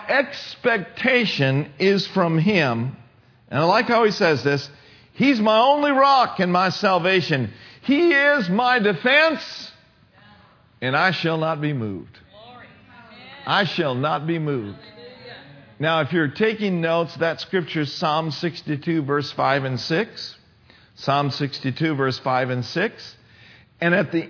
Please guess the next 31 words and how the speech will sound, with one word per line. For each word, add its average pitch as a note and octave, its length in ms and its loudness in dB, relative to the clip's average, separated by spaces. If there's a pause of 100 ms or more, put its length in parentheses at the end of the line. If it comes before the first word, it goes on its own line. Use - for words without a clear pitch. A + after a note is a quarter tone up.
end D#4 240 0
of C#4+ 120 -2
that E3 320 0
verse, C#3+ 420 -2
where E3 220 0
it D3+ 80 -4
says, E3 180 -2
"I F#3 240 0
shall G#3 240 -2
not F#3+ 260 -2
be F3 120 2
moved," A3 500 0 (400)
the E3 100 2
Message A#3+ 520 0
translation E3+ 720 2
says, F3 360 0 (320)
"I'm E3+ 220 0
set - 380 -4
for A#2+ 120 -6
life. A2+ 360 -6 (2000)
I'm D3+ 320 2
set D3 340 2
for A#2+ 140 0
life." B2 400 2 (400)
Why? F3+ 480 2
Because D#3+ 340 2
I've D3 160 4
waited D#3 380 2
only D3 320 2
on C3+ 160 0
Him. C3+ 400 -2